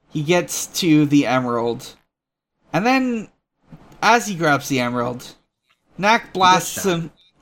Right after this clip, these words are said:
Speaker 1: He, <laughs> he gets fucking shot by Knack the Weasel with a laser gun. Uh, and we end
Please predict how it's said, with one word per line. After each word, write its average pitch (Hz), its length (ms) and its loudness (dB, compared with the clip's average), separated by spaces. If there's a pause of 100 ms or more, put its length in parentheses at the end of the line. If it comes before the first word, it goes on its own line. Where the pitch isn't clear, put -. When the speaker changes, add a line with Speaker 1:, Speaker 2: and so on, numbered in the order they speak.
Speaker 1:
He, 220 300 -2 (240)
<laughs> - 240 -20
he 208 100 0
gets 240 260 4
fucking 226 380 0
shot 160 440 2
by 143 220 2
Knack 147 380 0
the 156 80 -4
Weasel 135 400 0
with 123 420 -6 (420)
a 165 100 2
laser 156 400 2
gun. 123 500 -2 (1120)
Uh, 135 420 2 (1500)
and 165 520 -2 (120)
we 156 180 0
end 160 400 -2